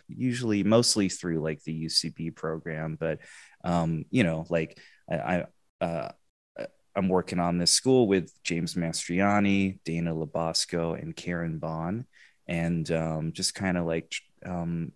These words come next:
focusing on, like, the nuance of comedy, um, and, like,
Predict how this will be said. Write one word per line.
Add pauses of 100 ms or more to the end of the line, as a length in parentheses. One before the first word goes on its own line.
focusing
on,
like,
the
nuance
of
comedy, (540)
um, (420)
and,
like,